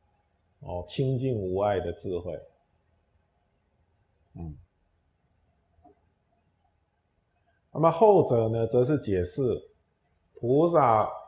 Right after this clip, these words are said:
化他的慈悲。哦，菩萨，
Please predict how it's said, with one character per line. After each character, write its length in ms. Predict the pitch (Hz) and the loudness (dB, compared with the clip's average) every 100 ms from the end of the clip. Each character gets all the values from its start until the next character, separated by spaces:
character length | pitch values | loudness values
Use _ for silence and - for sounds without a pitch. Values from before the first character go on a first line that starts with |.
| - _ | -20 _
化 340 | 196 165 113 | 4 4 4
他 260 | - 110 107 | 0 0 0
的 120 | 92 | -2
慈 280 | - - 82 | -6 -12 -10
悲。 300 | 92 85 - _ _ _ _ _ _ _ _ _ _ _ _ _ _ _ _ _ | -6 -8 -10 _ _ _ _ _ _ _ _ _ _ _ _ _ _ _ _ _
哦， 420 | - 95 82 - - - _ _ _ _ _ | -12 -10 -10 -12 -20 -20 _ _ _ _ _
菩 180 | 123 143 | -6 0
萨， 240 | 127 | 0